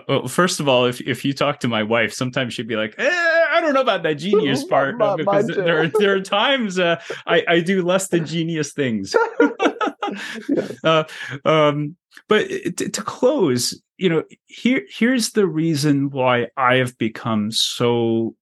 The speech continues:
Speaker 1: interested in the world of mold. And that is the, the amount of good we can do to help people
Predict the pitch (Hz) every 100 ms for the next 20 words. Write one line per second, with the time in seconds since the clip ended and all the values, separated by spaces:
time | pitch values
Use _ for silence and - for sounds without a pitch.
0 | - 113 107 113 101 - 98 95 95 90
1 | 90 87 92 85 87 - 113 _ _ _
2 | _ _ _ _ _ _ _ _ _ 143
3 | 139 143 165 - 143 131 120 117 - _
4 | _ _ _ _ _ _ _ - 127 -
5 | _ _ _ _ _ _ - - - 156
6 | 151 156 185 202 196 - 139 127 143 156
7 | 143 135 123 127 131 110 117 113 110 127
8 | - 110 107 - 101 98 80 87 -